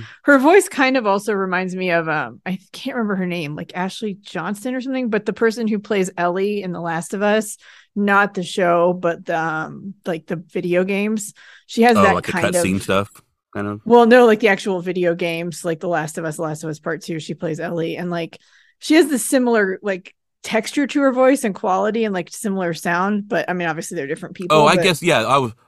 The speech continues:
Speaker 2: I was thinking cutscenes because that's, but, uh, there is, like, voices when you're playing the game as well, too.
Speaker 1: Yeah,
Speaker 2: Sorry.
Speaker 1: yeah.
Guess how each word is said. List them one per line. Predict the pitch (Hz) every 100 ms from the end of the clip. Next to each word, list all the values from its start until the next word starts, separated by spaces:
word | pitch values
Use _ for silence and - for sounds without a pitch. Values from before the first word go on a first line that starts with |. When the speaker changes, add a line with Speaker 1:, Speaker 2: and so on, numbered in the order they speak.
| -
Speaker 2:
I | 143
was | 151
thinking | 139 117
cutscenes | - 131 - 110 95
because | - 98
that's, | - -
but, | 82
uh, | 104
there | 92 104
is, | 104 92
like, | 78 - _ _ _
voices | 90 85 - 78 78 85
when | - 85 82
you're | 80
playing | - 80 69
the | 64
game | 62 -
as | -
well, | - -
too. | - 214
Speaker 1:
Yeah, | 220 160 117
Speaker 2:
Sorry. | - -
Speaker 1:
yeah. | 156 113